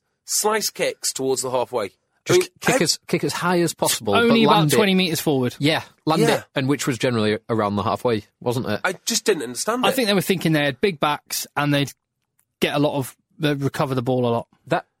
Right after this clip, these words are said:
Speaker 2: so there's, there's two things here. There's that, that, yeah, the average height of their backs was, was bigger.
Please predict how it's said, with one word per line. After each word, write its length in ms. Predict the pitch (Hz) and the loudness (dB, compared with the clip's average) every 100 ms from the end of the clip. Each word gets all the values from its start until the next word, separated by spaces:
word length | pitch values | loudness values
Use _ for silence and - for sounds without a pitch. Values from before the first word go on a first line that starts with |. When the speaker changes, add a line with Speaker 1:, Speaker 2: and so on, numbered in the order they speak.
| _ - | _ -6
Speaker 2:
so 160 | - | -2
there's, 180 | 160 - - | 0 -2 -4
there's 160 | 143 | -2
two 200 | - 190 | 0 0
things 300 | - 143 117 | 0 0 0
here. 240 | 95 73 - _ _ _ | -2 -4 -6 _ _ _
There's 180 | 123 120 | -4 0
that, 260 | 143 117 - _ | 0 0 -4 _
that, 200 | 143 123 - | -4 -4 -2
yeah, 260 | 143 117 - _ | -2 -2 -4 _
the 160 | 131 | 0
average 220 | 143 147 120 | 0 0 -2
height 140 | 131 | -4
of 60 | 117 | -2
their 100 | 104 | -2
backs 340 | 113 - - 117 | -2 -6 -6 -4
was, 260 | 101 - - _ | -2 -4 -6 _
was 200 | 123 101 | -4 -2
bigger. 320 | 120 113 113 | -2 0 -2